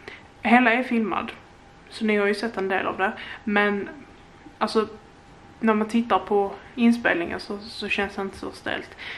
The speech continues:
Men när vi stod där, alltså det är det stelaste jag har varit med om. Jag höll på att få panik och springa ut ifrån rummet för att det var, alltså det var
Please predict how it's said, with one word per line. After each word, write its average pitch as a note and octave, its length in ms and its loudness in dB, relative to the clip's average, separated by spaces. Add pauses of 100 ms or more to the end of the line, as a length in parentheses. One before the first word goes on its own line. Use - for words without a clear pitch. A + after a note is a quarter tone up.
(160)
Men G3+ 200 0 (280)
när A3 120 2
vi G3+ 100 2
stod G3+ 280 -2
där, F#3+ 60 -2
alltså G#3 360 -6
det G3 300 -4
är G3+ 80 -6
det G#3+ 80 -8
stelaste G3+ 560 -6
jag F#3 60 -8
har F3 80 -10
varit F#3+ 180 -12
med F#3 180 -4
om. F#3 160 -6
Jag F#3+ 300 -2 (1700)
höll G#3 160 0
på G#3+ 140 -6
att G3 80 -4
få F#3 200 -4 (440)
panik G3+ 580 0 (180)
och G#3+ 120 -6
springa G3+ 380 -2
ut F#3+ 160 -4 (220)
ifrån G#3 360 -4
rummet G3 380 -4
för F#3+ 180 -4
att F#3 140 -6
det G3+ 80 -2
var, F#3 220 2 (420)
alltså - 280 -6
det F#3 180 -4
var - 140 -10